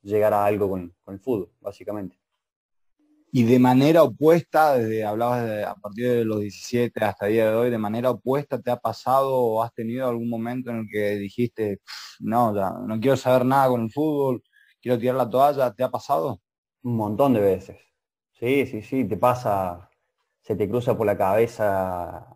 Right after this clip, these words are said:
Speaker 1: en un montón de oportunidades, sobre todo cuando te lesionás, cuando tenés una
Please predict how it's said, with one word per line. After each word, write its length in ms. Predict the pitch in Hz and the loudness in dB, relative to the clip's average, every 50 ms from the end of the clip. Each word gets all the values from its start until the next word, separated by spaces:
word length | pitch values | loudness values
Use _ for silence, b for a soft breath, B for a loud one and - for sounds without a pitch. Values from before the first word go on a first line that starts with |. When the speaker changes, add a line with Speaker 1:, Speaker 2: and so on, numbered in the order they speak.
| - - | -14 -10
Speaker 1:
en 120 | 98 104 | -6 -6
un 80 | 107 107 | -4 -2
montón 360 | 104 104 104 101 110 110 110 | -2 -2 -2 -2 -2 0 0
de 80 | 107 | 0
oportunidades, 880 | 101 92 104 95 95 110 101 104 110 117 123 131 135 135 131 117 107 - | 0 0 -2 -4 -4 -6 -6 -4 0 2 2 4 6 6 6 4 4 0
sobre 260 | - 107 101 104 98 | -4 -4 -4 -4 -4
todo 300 | 92 - 117 117 113 98 | -2 0 0 2 2 0
cuando 180 | 104 104 101 - | -2 -4 -4 -6
te 60 | 101 | -6
lesionás, 800 | 95 95 - 107 95 110 120 131 131 127 123 120 113 107 101 - - 95 - _ _ _ _ - | -8 -6 -6 -6 -4 -4 -2 -2 -2 -2 -2 -2 -2 -4 -6 -8 -14 -18 -20 _ _ _ _ -12
cuando 160 | 101 101 92 | -10 -8 -6
tenés 160 | 101 104 107 | -4 -4 -4
una 140 | 107 107 | -4 -4